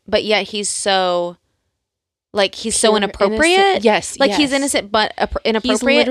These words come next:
Speaker 2: literally like
Speaker 1: he
Speaker 2: a
Speaker 1: toes that line.
Speaker 2: twelve-year-old boy.
Speaker 1: Yeah, that's exactly right.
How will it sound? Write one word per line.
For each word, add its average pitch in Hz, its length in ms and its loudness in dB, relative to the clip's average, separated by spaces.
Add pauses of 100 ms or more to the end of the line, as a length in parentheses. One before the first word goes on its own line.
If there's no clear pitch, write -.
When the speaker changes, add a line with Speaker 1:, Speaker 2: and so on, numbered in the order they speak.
Speaker 2:
literally 269 180 0
like 226 240 0
Speaker 1:
he - 60 -6
Speaker 2:
a 190 100 -2
Speaker 1:
toes 220 260 0
that 214 160 0
line. 180 340 -4
Speaker 2:
twelve-year-old 220 600 -2
boy. 165 460 -12
Speaker 1:
Yeah, 285 300 2
that's 302 220 -2
exactly 240 560 0
right. 185 400 -2